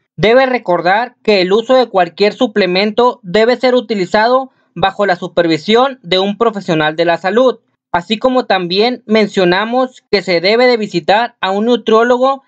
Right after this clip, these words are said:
antes de elaborar cualquier plan alimenticio, puesto que la información brindada solo es descriptiva. Si te sirvió la información de este video, no dudes en compartirla.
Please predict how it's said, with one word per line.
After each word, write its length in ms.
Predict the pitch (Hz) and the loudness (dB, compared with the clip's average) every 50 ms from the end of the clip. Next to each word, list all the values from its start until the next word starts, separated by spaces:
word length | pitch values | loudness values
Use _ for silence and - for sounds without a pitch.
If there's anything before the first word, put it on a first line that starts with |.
| _ _ _ | _ _ _
antes 380 | 196 208 233 226 220 262 254 | -2 -2 -2 0 0 -2 0
de 80 | 220 240 | 0 0
elaborar 580 | 226 202 180 170 160 160 170 196 233 254 240 - | 0 0 0 0 0 -2 0 0 0 -2 -4 -4
cualquier 540 | - 202 185 170 156 151 - 220 233 220 214 | -2 -2 -2 -2 -2 -2 -2 -2 -2 -2 -2
plan 380 | - 226 233 254 269 262 - _ - | 0 0 0 0 0 -4 -8 _ -6
alimenticio, 920 | 208 208 196 180 160 147 143 143 - 226 247 240 - - 185 135 127 127 _ _ _ _ _ _ _ _ | -4 -4 -4 -4 -4 -4 -6 -4 -2 0 0 0 0 -2 -2 -2 -2 -4 _ _ _ _ _ _ _ _
puesto 360 | - 214 226 226 - - 254 | 0 0 0 0 0 -2 -2
que 120 | 254 247 226 | 0 0 -2
la 60 | 208 | -2
información 640 | 196 175 - 185 175 165 156 151 156 196 196 202 | -2 -2 -2 -2 -2 -2 -4 -2 -2 -2 -2 0
brindada 600 | 208 247 247 240 220 226 233 247 262 269 269 262 _ | 0 0 0 2 2 0 2 2 0 0 -2 -4 _
solo 360 | _ _ - 214 226 240 247 | _ _ -2 0 2 2 0
es 80 | 247 240 | 0 0
descriptiva. 800 | 233 233 214 - - 170 147 151 _ 170 165 156 135 120 120 _ _ _ _ _ _ _ _ _ _ _ _ _ _ _ _ _ _ _ _ _ _ _ _ _ _ _ | -2 -4 -4 -4 -6 -6 -6 -2 _ -2 0 0 -2 -4 -8 _ _ _ _ _ _ _ _ _ _ _ _ _ _ _ _ _ _ _ _ _ _ _ _ _ _ _
Si 220 | - - 226 233 | -4 0 0 0
te 180 | 233 - 226 208 | 0 0 -2 -2
sirvió 360 | 202 208 202 185 180 220 233 | 0 0 0 0 0 0 0
la 80 | 254 277 | 0 -2
información 720 | 269 254 - 254 233 214 196 175 143 - 196 202 220 233 | -2 -2 -2 -2 0 0 -4 -6 -2 0 0 0 2 2
de 160 | 233 233 233 | 2 2 0
este 260 | 220 226 _ 247 233 | 0 -2 _ 0 2
video, 500 | 208 196 180 185 196 202 214 226 226 - - | 2 2 2 4 2 2 2 0 -2 -4 -2
no 260 | 196 190 196 196 202 | 0 2 4 4 4
dudes 320 | 214 240 254 269 262 247 | 2 2 0 0 0 -2
en 100 | 226 190 | -2 -4
compartirla. 1040 | 160 156 156 147 143 143 139 135 135 143 214 233 240 233 208 160 131 127 143 - _ | -2 -2 -2 0 0 0 0 -2 -2 -2 0 2 2 2 0 -2 -4 -6 -8 -14 _